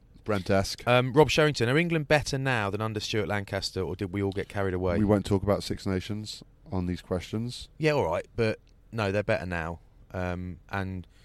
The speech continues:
Speaker 2: twenty-four wins in twenty-six games ain't that bad, so chill out.
Speaker 1: Okay, worst person to be one-on-one against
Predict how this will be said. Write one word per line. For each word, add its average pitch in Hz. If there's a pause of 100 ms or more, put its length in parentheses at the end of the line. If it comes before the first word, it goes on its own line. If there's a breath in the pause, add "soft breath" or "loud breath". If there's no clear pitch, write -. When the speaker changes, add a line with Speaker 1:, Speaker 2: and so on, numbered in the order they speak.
(140 soft breath)
Speaker 2:
twenty-four 101
wins 90
in 87
twenty-six 87
games 82
ain't 85
that 78
bad, 80
so -
chill 85
out. 76
Speaker 1:
Okay, 107
worst 147
person 120
to 104
be 110
one-on-one 104
against 98